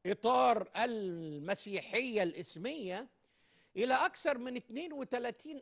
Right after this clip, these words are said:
ألف طائفة وملة، كلهم بيمسكوا الكتاب المقدس ده اللي بين أيدينا،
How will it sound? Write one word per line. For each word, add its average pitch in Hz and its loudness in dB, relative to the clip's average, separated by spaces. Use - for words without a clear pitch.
ألف 240 -2
طائفة 226 2
وملة، 214 -2
كلهم 226 2
بيمسكوا 190 -6
الكتاب 240 -4
المقدس 240 -4
ده 196 -4
اللي 233 -2
بين 233 -6
أيدينا، 214 -10